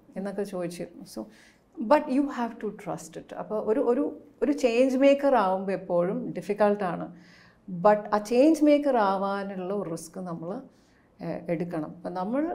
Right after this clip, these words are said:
ആഗ്രഹിക്കുന്ന ചേഞ്ച് നമ്മളുടെ, നമ്മളിൽ തന്നെ തുടങ്ങുക എന്നാണ്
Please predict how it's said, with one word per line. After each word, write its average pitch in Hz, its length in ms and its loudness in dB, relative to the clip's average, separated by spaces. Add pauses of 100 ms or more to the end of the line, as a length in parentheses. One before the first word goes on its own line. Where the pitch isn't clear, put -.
(120)
ആഗ്രഹിക്കുന്ന 220 680 -4
ചേഞ്ച് 202 520 -8
നമ്മളുടെ, 208 480 -6
നമ്മളിൽ 208 600 0
തന്നെ 220 220 -2 (100)
തുടങ്ങുക 202 440 0
എന്നാണ് 196 540 -6